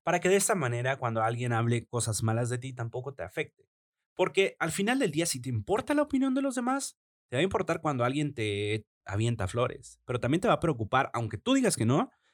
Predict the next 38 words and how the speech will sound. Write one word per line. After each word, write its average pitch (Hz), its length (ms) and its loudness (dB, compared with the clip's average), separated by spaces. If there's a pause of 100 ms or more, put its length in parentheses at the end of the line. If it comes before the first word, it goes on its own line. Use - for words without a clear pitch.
(120)
te 123 80 0
va 131 60 2
a - 20 0
preocupar 131 440 0
cuando 123 260 0
alguien 123 200 0
está 120 180 0
hablando 120 260 2
cosas 113 300 2
de 104 80 0
ti 127 160 0
y 123 40 -2
te 120 100 -2
aviente 113 360 2
hate 123 260 -2
en 107 100 -6
redes 104 280 -8
sociales. - 520 -14 (480)
"Ni 139 160 -2
toda 180 260 6
la 147 120 4
miel, 147 480 2 (460)
ni 117 140 6
toda 123 200 6
la 107 160 6
hiel", 107 360 6
decía 92 280 0
mi 95 120 -8
abuelo. 92 340 -10 (800)
Así 170 300 0
que, 190 500 6
bueno, 113 220 -6 (140)
ya 165 280 4
tienes 160 260 6
los 127 200 4
pasos 131 460 2
básicos 147 640 0
para 117 380 0